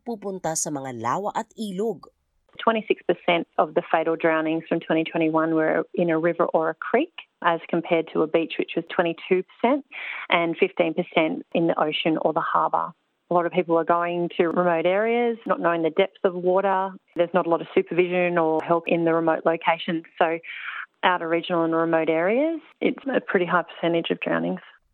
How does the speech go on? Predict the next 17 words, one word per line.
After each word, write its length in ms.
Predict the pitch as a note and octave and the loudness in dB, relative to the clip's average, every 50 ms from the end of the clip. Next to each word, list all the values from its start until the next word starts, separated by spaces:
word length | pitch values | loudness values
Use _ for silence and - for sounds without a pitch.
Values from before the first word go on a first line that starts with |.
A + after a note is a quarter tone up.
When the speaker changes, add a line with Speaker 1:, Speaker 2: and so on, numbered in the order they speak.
| _ _ _ _ _ _ _ | _ _ _ _ _ _ _
Speaker 1:
Ang 160 | - D4 D4 B3+ | 0 0 2 0
bansang 320 | D4+ D4 C#4 - F4+ E4+ | 0 -2 -2 -4 -6 -6
Australia 480 | D#4+ - - - A3 G3 G3 G3 G3 - | -4 -4 -4 -2 -2 -4 -2 -4 -6 -6
ay 160 | - F#3+ F#3 | -6 -6 -6
napaligiran 640 | F#3 F3 - D#3+ D#3 D3 C3+ B2+ C#3+ E3+ F3 E3+ E3+ | -6 -6 -6 -6 -6 -6 -8 -8 -6 -6 -4 -6 -6
ng 160 | E3+ E3+ - | -8 -10 -10
karagatan 640 | - D#3+ C#3+ C3 B2+ C#3 C3 - B2 G#2+ D#2 - _ _ _ _ - | -6 -6 -4 -4 -6 -6 -6 -6 -6 -6 -8 -12 _ _ _ _ -4
at 160 | F3+ G3 - - | -4 -4 -4 -6
naglalakihang 960 | G3 F#3 D3+ C#3+ C3 E3+ F#3 G#3 B3 C4+ C#4 C4+ - B3+ B3 A#3+ A#3 G#3+ F#3 | -8 -10 -10 -8 -6 -4 -2 -2 -2 -4 -6 -8 -8 -8 -8 -8 -8 -6 -4
daanan 400 | G3 - C3+ D#3+ E3+ E3 D#3 E3 | -4 -4 -4 -4 -6 -6 -8 -10
ng 80 | E3 - - | -12 -12 -12
tubig. 400 | F#3 F3 D#3+ - E3+ D#3 A#2 - - _ _ _ _ _ _ _ _ _ | -12 -10 -6 -6 -6 -6 -8 -10 -18 _ _ _ _ _ _ _ _ _
Kaya 320 | - D3+ D3 D3+ D#3+ - | -6 -4 -4 -2 -4 -4
ang 160 | - D#3+ E3 | -6 -8 -8
matuto 560 | D3+ C#3 C#3+ - - F3 F#3 F3+ - F3+ E3+ | -8 -8 -8 -6 -6 -6 -6 -6 -6 -6 -6
sa 160 | - - E3+ - | -6 -6 -6 -8
paglangoy 640 | C#3 C#3 C#3 B2+ B2+ A#2 A#2 B2+ E3 G#3+ C4+ D4 | -8 -8 -8 -8 -8 -6 -2 0 0 0 0 -2